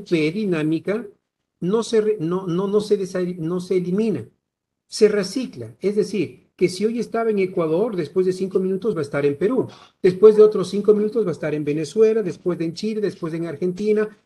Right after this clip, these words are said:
en Brasil, en Venezuela, en Bolivia, y etcétera, etcétera. Esa I P está saltando de un lado para otro, pero esa I P,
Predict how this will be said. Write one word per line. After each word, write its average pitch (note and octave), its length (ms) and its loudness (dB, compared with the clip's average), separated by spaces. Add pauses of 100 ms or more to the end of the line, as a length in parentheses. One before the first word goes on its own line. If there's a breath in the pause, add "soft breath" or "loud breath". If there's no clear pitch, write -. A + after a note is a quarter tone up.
(120)
en G#3 160 4
Brasil, G3+ 480 -2
en G#3 140 6
Venezuela, G3 760 2
en E3+ 160 -4
Bolivia, G3 440 0
y F3 100 0
etcétera, F#3+ 400 -2
etcétera. C#3 440 -8 (360)
Esa A3 260 -2
I F3+ 80 -2
P G#3 420 -2 (240)
está F#3+ 460 -6
saltando D#3 640 -4
de C3+ 100 -6
un G3+ 140 0
lado G#3 340 -2
para D#3+ 240 -4
otro, D3 360 -2 (920)
pero C#3+ 180 2
esa F3+ 180 4
I A3 80 4
P, C3+ 340 -4